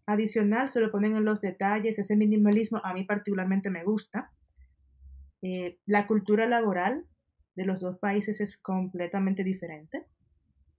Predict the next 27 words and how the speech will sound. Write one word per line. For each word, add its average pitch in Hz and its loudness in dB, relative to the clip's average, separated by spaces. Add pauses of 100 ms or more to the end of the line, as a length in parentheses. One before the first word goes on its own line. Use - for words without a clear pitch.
(360)
En 190 -2
Dinamarca 196 0
la 233 0
geograf-, 202 0
la 202 0
jerarquía, 190 0
perdón, 180 -6
es 202 -4
plana, 185 -4 (760)
Y 208 6
aquí 196 0
en 208 4
México 220 0
es 190 0
más 196 0
vertical. 196 -4 (100)
Hay 180 -2
un 196 2
jefe 277 -4 (480)
y 202 -4
hay 190 -2
subordinados, 190 -2
por 202 -2
llamarlo 185 -4
de 202 0
alguna 180 -4
forma. 165 -8